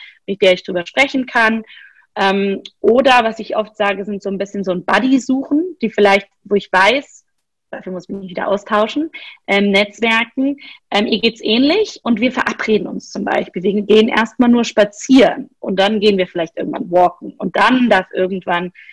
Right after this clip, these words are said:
vielleicht mehr kommen. Aber oft wollen wir dann ja auch zu viel direkt. Und ich glaub, das könnte tendenziell, da bin ich auch sehr gespannt,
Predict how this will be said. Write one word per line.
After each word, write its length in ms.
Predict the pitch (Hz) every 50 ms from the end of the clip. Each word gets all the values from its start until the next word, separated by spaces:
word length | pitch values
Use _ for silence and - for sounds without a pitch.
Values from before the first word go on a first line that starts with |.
| - _ _
vielleicht 300 | - 214 208 202 - -
mehr 280 | 202 190 185 185 180 175
kommen. 440 | - - 170 160 165 165 165 -
Aber 260 | - - - - - 220
oft 280 | 220 220 - - - - _ _ _ - _ _ _ -
wollen 340 | 160 - 202 214 226 220
wir 80 | 208 196
dann 140 | 202 202 208
ja 180 | 196 180 -
auch 100 | - - -
zu 180 | - - -
viel 520 | - - - - 247 220 175 147 - - - -
direkt. 540 | - - - - - - - _ - - - -
Und 120 | - 185
ich 100 | 175 -
glaub, 200 | - 190 180 - - _ _
das 420 | - - - - 220 - - - _ - - -
könnte 300 | - 240 226 220 226 220
tendenziell, 580 | - 226 208 214 208 214 208 - - 208 196
da 80 | 190 170
bin 120 | 175 - 175
ich 120 | - -
auch 100 | - 185
sehr 180 | - - 208 208
gespannt, 440 | 214 214 - - 220 226 247 247